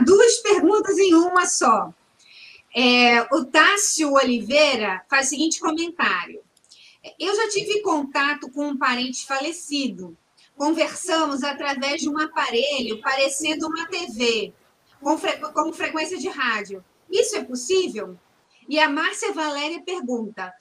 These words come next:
"Na projeção, podemos ajudar pessoas desencarnadas, dessomadas, né? E como é que a gente faz essa assistência?"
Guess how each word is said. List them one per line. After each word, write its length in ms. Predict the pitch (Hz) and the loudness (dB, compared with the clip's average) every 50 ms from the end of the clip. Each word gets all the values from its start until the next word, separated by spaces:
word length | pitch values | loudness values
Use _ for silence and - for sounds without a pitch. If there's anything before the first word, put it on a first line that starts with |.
| _ _ _ | _ _ _
"Na 180 | 254 339 415 453 453 | -4 -4 -4 -4 -4
projeção, 680 | 427 381 370 254 302 285 285 - - 330 320 320 269 | -6 -8 -6 -6 -8 -8 -10 -8 -6 -6 -4 -4 -4
podemos 520 | 311 311 294 254 285 349 359 349 330 - 359 | -2 -2 -2 -2 -4 -6 -6 -8 -8 -6 -6
ajudar 480 | 320 - 277 254 254 285 285 254 - _ | -6 -6 -6 -6 -6 -6 -6 -6 -8 _
pessoas 640 | 269 269 277 - - - 294 285 294 277 262 254 226 220 | -10 -8 -8 -8 -4 -2 -2 -2 -2 -4 -4 -6 -6 -6
desencarnadas, 1120 | 226 349 381 403 - 330 302 285 277 233 208 240 247 262 294 294 277 247 220 214 202 208 | -6 -4 -4 -4 -4 -6 -6 -4 -4 -4 -4 -4 -4 -4 -2 -2 -2 -4 -6 -8 -10 -10
dessomadas, 920 | 254 320 - - 277 233 226 233 254 269 269 247 226 196 196 202 202 214 | -10 -10 -8 -6 -4 -4 -4 -2 -2 0 0 -2 -4 -6 -8 -10 -10 -8
né? 220 | 240 262 285 302 - - _ _ _ - | -6 -6 -6 -6 -8 -12 _ _ _ -12
E 100 | 320 - | -10 -6
como 200 | - 453 453 453 | -4 -4 -4 -4
é 60 | 440 | -4
que 80 | 427 | -4
a 40 | 403 | -4
gente 240 | - 370 359 - - | -4 -4 -6 -8 -6
faz 240 | 359 339 302 302 302 | -4 -4 -4 -4 -4
essa 200 | 339 320 320 277 | -8 -8 -10 -10
assistência?" 760 | 285 - 285 254 - - 269 220 196 185 - - - - _ | -10 -10 -10 -12 -10 -8 -8 -10 -10 -10 -14 -16 -18 -18 _